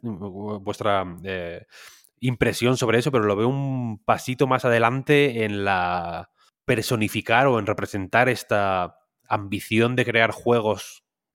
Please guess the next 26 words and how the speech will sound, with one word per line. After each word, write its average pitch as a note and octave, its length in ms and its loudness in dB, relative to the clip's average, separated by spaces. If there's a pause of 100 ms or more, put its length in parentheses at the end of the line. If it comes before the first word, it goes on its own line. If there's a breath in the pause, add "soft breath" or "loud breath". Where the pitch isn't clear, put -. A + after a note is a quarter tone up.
que G#2 440 -4 (360)
cuenten G#2+ 640 0
algo C3+ 540 2 (580 loud breath)
que G#2 120 -2
parece G2 320 0
ser A2 420 0
importante A2 540 -2
para G#2+ 140 4
vosotros, G#2+ 360 2
porque F2 400 -4
en D#2 280 -12
la E2+ 320 -14 (600)
página G#2 300 -2
web F#2+ 180 0
del G2 140 0
estudio B2 340 4
creo A#2+ 240 2
que G#2 120 -4
se G2 140 -4
hace G2 200 -2
énfasis, G2 440 -4
de G2 120 -2
hecho, F#2 180 -4
en F2+ 140 -6
esta, F2+ 680 -4
eh, F2 260 -16